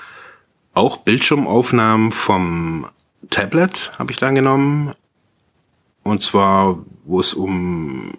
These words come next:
ja, verschiedene Apps geht, die ich da nutze. Für Workflows oder allgemein, ähm, für die ganze Geschichte.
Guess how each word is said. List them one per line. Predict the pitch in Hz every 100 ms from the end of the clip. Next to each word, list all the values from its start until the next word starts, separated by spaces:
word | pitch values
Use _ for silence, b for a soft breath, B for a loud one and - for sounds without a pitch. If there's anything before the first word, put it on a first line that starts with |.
| -
ja, | - 90 87 90
verschiedene | - 92 101 90 87 82
Apps | - 107 -
geht, | 131 127 - -
die | 107
ich | -
da | 113
nutze. | 117 135 - 143 143 B B B B B B B
Für | - - 98 95 87
Workflows | 110 113 - 107 101 98
oder | 90 87
allgemein, | 90 90 98 104 107 104 101
ähm, | 85 95 95 95 92 90 85 76 - -
für | - 98
die |
ganze | 95 95 95
Geschichte. | 95 - - 101